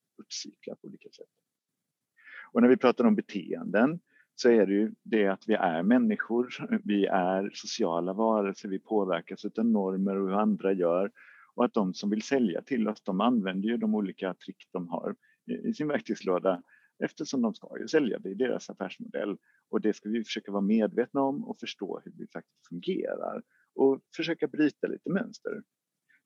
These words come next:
För det vi kan göra, det är ju enligt konsumtionspyramiden att, att tänka lite omvänt helt enkelt. Börja med, eh, second hand eller det du redan har och så vidare.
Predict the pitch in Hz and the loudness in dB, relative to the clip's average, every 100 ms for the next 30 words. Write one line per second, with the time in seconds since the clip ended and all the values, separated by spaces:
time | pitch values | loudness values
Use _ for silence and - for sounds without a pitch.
0 | - 127 143 139 - 135 135 123 104 - | 0 8 8 8 4 6 8 8 6 0
1 | - - 120 127 120 110 92 - - 101 | -4 4 8 8 8 6 4 0 0 0
2 | 92 - - - 104 - - 98 92 80 | 0 -4 -10 -6 -8 -4 -6 -6 -8 -8
3 | 85 90 - _ _ _ 107 - 147 127 | -6 -8 -8 _ _ _ -6 2 2 2
4 | - 90 87 85 92 95 - 110 147 - | 0 -2 -2 -4 -4 -4 -4 -2 -2 -4
5 | - 113 - 170 - - - 78 - 131 | -6 -8 -4 -4 -4 -10 -12 -6 4 6
6 | 139 98 98 165 151 85 78 - - - | 6 4 0 0 0 -2 -4 -10 -14 -12
7 | 76 - - - 85 95 - 95 85 92 | -12 -12 -12 -10 -10 -8 -4 -4 -2 -2
8 | 80 85 73 82 85 85 98 78 78 - | -2 -2 -4 -10 -12 -6 -6 -6 -10 -2
9 | 120 113 52 - _ - - - - | -2 0 -2 -6 _ -14 -12 -10 -10